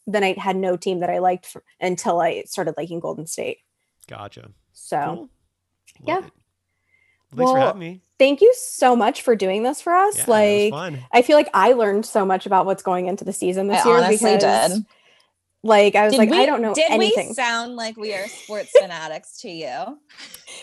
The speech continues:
Speaker 1: Did we sound like
Speaker 2: Fanatics,
Speaker 1: we
Speaker 2: no,
Speaker 1: kinda
Speaker 2: but
Speaker 1: knew what we were talking about?
Speaker 2: Yes, yes, I, you actually did. I think you did, yeah.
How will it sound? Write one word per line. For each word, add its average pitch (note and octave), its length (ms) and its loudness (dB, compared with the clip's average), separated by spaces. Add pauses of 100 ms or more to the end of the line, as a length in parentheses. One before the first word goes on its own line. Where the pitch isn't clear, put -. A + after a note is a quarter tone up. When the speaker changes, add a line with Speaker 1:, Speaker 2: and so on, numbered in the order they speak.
(200)
Speaker 1:
Did F4 100 6
we C#5 100 6
sound C#4+ 160 6
like - 80 0
Speaker 2:
Fanatics, - 60 -12
Speaker 1:
we - 120 -4
Speaker 2:
no, F3 100 -10
Speaker 1:
kinda E4 280 6
Speaker 2:
but D4+ 80 4
Speaker 1:
knew D#4+ 160 4
what D#4 200 10
we D#4 60 0
were D#4+ 140 2
talking F4 420 4
about? F#4 420 4
Speaker 2:
Yes, - 240 -6
yes, - 280 -8
I, A#2 80 0
you C#3 340 -4
actually A2 260 -12
did. F#2 200 -16
I A#2+ 160 -10
think A#2 200 -16
you G#2 80 -18
did, F2 200 -20
yeah. F#2 200 -20